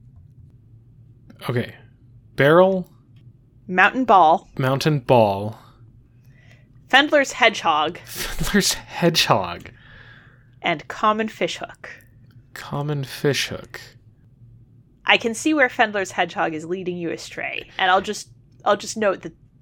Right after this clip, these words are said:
Speaker 2: that is leading you astray, I think.
Speaker 1: Oh man, I don't. I, okay. I don't, I don't know this, obviously, and there are two thing-, two, two options in my mind.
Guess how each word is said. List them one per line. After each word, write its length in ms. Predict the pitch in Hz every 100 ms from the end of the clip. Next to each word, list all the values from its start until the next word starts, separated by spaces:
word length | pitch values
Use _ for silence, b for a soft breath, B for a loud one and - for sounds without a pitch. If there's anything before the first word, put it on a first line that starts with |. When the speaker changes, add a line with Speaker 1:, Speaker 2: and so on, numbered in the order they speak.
| -
Speaker 2:
that 180 | 220 196
is 160 | 180 -
leading 320 | 220 226 214
you 180 | 202 180
astray, 580 | 165 - 143 127 - - 175
I 100 | 170
think. 480 | - - - - - -
Speaker 1:
Oh 340 | 170 180 156 131
man, 500 | 120 165 180 180 - - _ -
I 160 | -
don't. 220 | 190 185 - B B B B B B B - - - _ - _ _ - - - -
I, 300 | 147 135 135 -
okay. 320 | 127 113 101 - - - - - b b b b b b -
I 140 | 123
don't, 320 | 123 131 - -
I 80 | 123
don't 180 | 123
know 100 | 123
this, 240 | 117 113 -
obviously, 720 | - 117 117 - 120 110 110 b b b
and 100 | - 113
there 60 |
are 20 |
two 260 | 107 - 156
thing-, 460 | 160 139 131 127 -
two, 260 | 147 147
two 400 | - 139 131 123 113 -
options 540 | 127 123 - 123 110 117
in 220 | 120 117
my 140 | 107
mind. 440 | 107 104 101 95